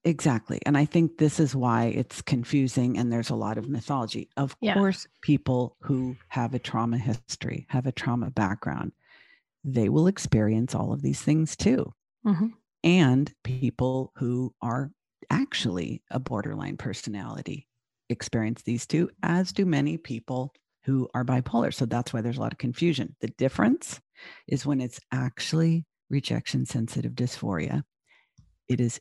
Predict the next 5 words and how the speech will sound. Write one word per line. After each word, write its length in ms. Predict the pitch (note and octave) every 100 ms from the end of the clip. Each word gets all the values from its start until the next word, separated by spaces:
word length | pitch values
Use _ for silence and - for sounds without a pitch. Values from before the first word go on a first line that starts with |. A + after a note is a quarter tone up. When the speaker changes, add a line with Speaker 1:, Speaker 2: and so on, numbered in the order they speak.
| -
Speaker 1:
instantaneous 1300 | C3 D3+ - F#3 F3+ C3+ A2+ A2 - D3 - - - _ _ _ _ _ _
after 320 | B2 A#2+ -
the 140 | B2 A#2+
perceived 920 | - B2+ A2+ - A#2 A2+ A#2+ A#2+ - - _ _ -
incident, 680 | C3 G#2+ A2+ G2+ A2+ D#3